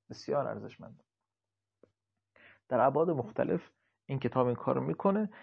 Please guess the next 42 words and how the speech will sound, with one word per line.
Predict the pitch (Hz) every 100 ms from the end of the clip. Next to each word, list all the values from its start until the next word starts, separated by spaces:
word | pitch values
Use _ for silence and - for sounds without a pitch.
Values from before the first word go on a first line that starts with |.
| - -
و | 127
گاهی | 123 170 175
اینقدر | 135 123 160 143
آقای | 123
مظفر | 113 113 127
تلاش | - 120 117
می‌کنه | 123 123 123
که |
این | 127
کار | 123 120
رو | 120
بکنه | 123 -
که | 180 135
اصلاً | 120 165
دیگه | 151 160
آش | - 175
شور | - 190 151
می‌شه، | 104 98 -
اینقدر | - 131 127 - _ 151 180 -
توضیح | - 147 135 131
می‌ده | 135 156
که | 196 208
دیگه | 180
زیاد | 151 120 120 127
می‌شه | 113 107 -
دیگه. | 117 120 117 135 _ _ _ - - - -
حالا | 120
می‌رسیم | 123 120 123 -
ان | 147
شاءالله | - -
به | 123
عبارت | 139 131 123 120
اخرى، | - 123 - 123
به | 131
عبارت | 127 123 113 123
اخرى، | 120 123 123
به | 120
عبارت | 117 127 117 -
اخرى، | 113 - 123
فتحصل | 127 117 127 123 120
ما | 113 110
ذکرنا، | 107 110 113 - 131